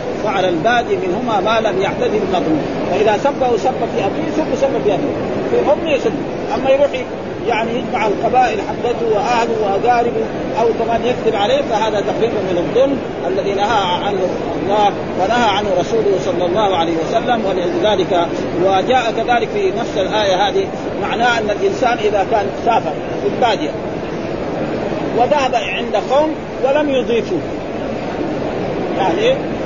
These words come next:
ولم يضيفوا، فله أن إيه؟ إذا سافر عنهم يقول: "والله أنا رحت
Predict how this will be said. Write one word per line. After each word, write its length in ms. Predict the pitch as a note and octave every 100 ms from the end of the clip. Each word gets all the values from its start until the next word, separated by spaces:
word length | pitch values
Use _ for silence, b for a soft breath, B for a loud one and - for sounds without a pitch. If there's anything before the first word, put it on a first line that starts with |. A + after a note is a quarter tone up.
| - - - - -
ولم 200 | A3 C#4
يضيفوا، 360 | A#3+ G#3+ G3 - -
فله 420 | B3+ D4+ C#4+ C4
أن 40 | A#3+
إيه؟ 240 | A#3 A#3 A3+ - - - -
إذا 200 | F#3+ A3 A3
سافر 280 | C#4 B3+ A3+
عنهم 220 | C4 C#4+
يقول: 200 | B3 C#4
"والله 220 | C4+ B3+
أنا 100 | B3+
رحت 140 | C4+